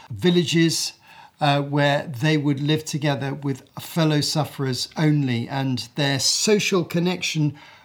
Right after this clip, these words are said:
with the rest of society was restricted, and certainly touch was forbidden. And generally speaking, they weren't allowed in villages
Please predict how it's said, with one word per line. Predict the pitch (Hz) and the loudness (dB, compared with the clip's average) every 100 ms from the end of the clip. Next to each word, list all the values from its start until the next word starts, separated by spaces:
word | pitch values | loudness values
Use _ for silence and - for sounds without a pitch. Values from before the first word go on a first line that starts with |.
| - | -2
with | 165 156 | 0 2
the | |
rest | 156 175 - 165 | 2 2 0 -2
of | 147 - | -2 -4
society | - 196 143 175 160 147 160 | -6 -2 0 2 2 2 0
was | 151 160 156 - | 0 2 2 0
restricted, | - 165 - 196 185 - 135 | -2 -2 0 0 -2 -2 -2
and | 147 147 | -2 -2
certainly | - 185 180 160 151 147 | 0 0 2 0 0 0
touch | - 196 160 - - | -4 -2 -4 -6 -8
was | 156 151 151 - - - - - _ | 0 2 4 0 -6 -16 -20 -20 _
forbidden. | 160 127 170 131 131 | -2 2 2 2 0
And | 143 135 | 0 0
generally | - 190 185 165 156 | 2 2 4 2 0
speaking, | - 165 165 143 | 2 0 0 -2
they | 131 147 | 2 0
weren't | 147 175 170 156 | 2 2 2 2
allowed | 143 147 170 156 131 135 - - - _ _ - | 2 4 4 4 2 -2 -8 -14 -20 _ _ 0
in | 160 160 151 135 - _ _ _ _ | 4 4 4 0 -6 _ _ _ _
villages | 135 139 156 147 156 147 - - | -2 2 4 2 4 2 2 -6